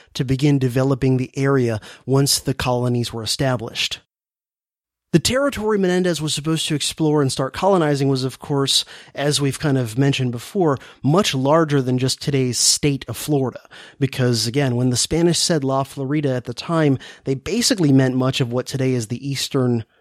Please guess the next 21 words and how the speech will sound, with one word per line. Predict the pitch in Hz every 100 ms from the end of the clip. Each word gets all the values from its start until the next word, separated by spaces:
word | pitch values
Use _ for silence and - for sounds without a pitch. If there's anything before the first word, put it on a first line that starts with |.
| _
United | - 135 131 110
States. | - - 117 - - - - _ _ _ _ _ _ _ _ _ _ _ _
Now, | 208 165 - - - -
on | 170
the | 175
other | 220 277 269
side | - 196
of | 156
the | 139
contract, | - 143 135 127 139 123 - - - -
the | 147
king | 139 - 208 208
promised | 196 - 170 165 -
Menendez | 156 147 143 139 135 131 -
a | 131
one-time | 131 170 226 214 175 156 139
payment | 135 147 139 120
of |
fifteen | - - 156 - 185
thousand | 160 160 151 143 127
ducats | 123 160 135 - -